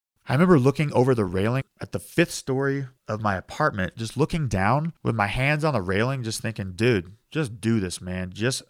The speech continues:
just jump over this because you already called your mom. You can't beat this.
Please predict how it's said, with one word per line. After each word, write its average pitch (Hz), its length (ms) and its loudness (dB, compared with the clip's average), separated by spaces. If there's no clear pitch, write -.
just 135 320 2
jump 117 300 0
over 101 280 -2
this - 480 -8
because 104 320 -2
you 92 80 0
already 156 220 4
called 147 280 0
your 123 100 -4
mom. 131 440 2
You 95 160 -6
can't 131 480 -4
beat 147 240 0
this. - 380 -4